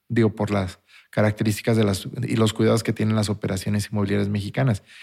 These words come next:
Incluso, eh, digo,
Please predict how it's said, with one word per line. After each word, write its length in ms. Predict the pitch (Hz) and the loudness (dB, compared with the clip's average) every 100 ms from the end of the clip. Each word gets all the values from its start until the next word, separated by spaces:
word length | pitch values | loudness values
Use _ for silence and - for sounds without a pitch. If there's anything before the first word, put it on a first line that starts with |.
| - - - | -20 -20 -8
Incluso, 540 | 104 117 110 123 - - _ _ _ _ | -2 0 2 2 0 -16 _ _ _ _
eh, 640 | 113 107 107 104 98 92 - _ _ _ _ _ _ _ _ | 2 4 4 4 2 -2 -10 _ _ _ _ _ _ _ _
digo, 840 | 127 135 - 113 123 123 - - | -10 -8 -6 0 2 2 0 -12